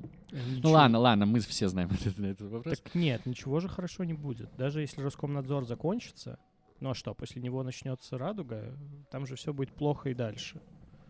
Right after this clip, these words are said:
Speaker 2: Я, знаете, еще, о чем еще думал? Э, «Первый мститель», помните фильм?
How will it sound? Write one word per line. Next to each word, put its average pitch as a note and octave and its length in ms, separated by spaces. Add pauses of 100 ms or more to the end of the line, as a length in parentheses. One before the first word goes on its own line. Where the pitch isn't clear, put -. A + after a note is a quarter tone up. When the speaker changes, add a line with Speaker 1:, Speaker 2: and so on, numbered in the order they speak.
(540)
Speaker 2:
Я, G2+ 180
знаете, G#2+ 300
еще, F#2 240
о F#2 120
чем F2+ 200
еще F2+ 220
думал? F2 300 (420)
Э, F#2 600
«Первый G2 240
мститель», F#2+ 380
помните A2 420
фильм? E2 340